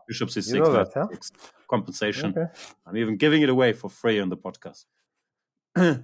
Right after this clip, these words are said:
Speaker 1: So it can be very small, it can be
Speaker 2: Incredible.
Speaker 1: very big. I would think it's, it very much depends. Also, sometimes, yeah, you want more of a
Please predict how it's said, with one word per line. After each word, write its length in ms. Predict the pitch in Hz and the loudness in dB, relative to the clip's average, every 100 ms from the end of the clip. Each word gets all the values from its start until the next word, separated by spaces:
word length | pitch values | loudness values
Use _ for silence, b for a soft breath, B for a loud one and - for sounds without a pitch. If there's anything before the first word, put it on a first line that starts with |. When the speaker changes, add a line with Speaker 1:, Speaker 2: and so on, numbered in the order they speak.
| - | -12
Speaker 1:
So 200 | - 190 | 0 2
it 80 | 196 | 4
can 140 | 240 | 4
be 80 | 240 | 4
very 200 | 190 147 | 4 2
small, 240 | 131 135 123 | 2 0 0
it 40 | |
can 60 | 101 | 0
be 40 | |
Speaker 2:
Incredible. 480 | 113 147 117 135 123 | 0 4 6 4 4
Speaker 1:
very 200 | 123 113 | 4 2
big. 360 | 90 127 123 - | 2 0 0 -12
I 220 | 95 98 101 | -6 -4 -2
would 260 | 101 101 | -4 -6
think 380 | - 147 143 131 - | -2 0 0 -4 -14
it's, 540 | 98 - - - - _ | -14 -10 -8 -8 -8 _
it 120 | 101 82 | -16 -8
very 280 | 92 113 | -2 0
much 220 | 92 85 _ | -2 -6 _
depends. 360 | - 73 - _ | -20 -20 -20 _
Also, 200 | - - | -20 -20
sometimes, 500 | 85 104 95 95 85 | -12 -8 -8 -10 -14
yeah, 100 | - - _ | -18 -20 _
you 100 | 95 | -18
want 260 | 98 104 98 | -12 -12 -12
more 260 | 98 95 | -10 -10
of 120 | 90 | -10
a 140 | 92 | -14